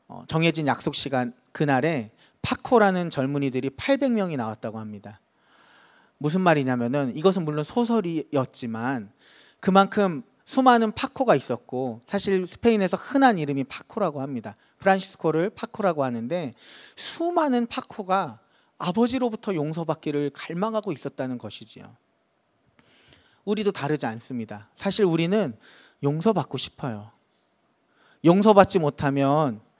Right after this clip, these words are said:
여러분 묶여 있습니다. 그러나 용서받은 사람은 자유하지요. 용서받지 못하면 분노합니다. 그러나 용서받은 사람에게는 기쁨이 있어요.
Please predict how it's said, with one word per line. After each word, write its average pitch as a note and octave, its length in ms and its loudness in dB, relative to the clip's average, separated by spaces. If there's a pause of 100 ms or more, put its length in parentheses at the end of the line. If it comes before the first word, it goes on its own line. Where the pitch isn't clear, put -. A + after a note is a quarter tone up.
(220)
여러분 C3+ 520 0 (460)
묶여 F3 380 4
있습니다. A2 560 -4 (120)
그러나 G3+ 300 4
용서받은 G#3+ 520 8
사람은 F3 340 -2
자유하지요. A#2 680 -6 (400)
용서받지 A3 520 10
못하면 E3+ 420 0
분노합니다. C#3+ 800 0 (360)
그러나 D#3 300 -2
용서받은 D3+ 500 2
사람에게는 C#3+ 640 -2 (280)
기쁨이 A3 500 -2
있어요. G2+ 560 -8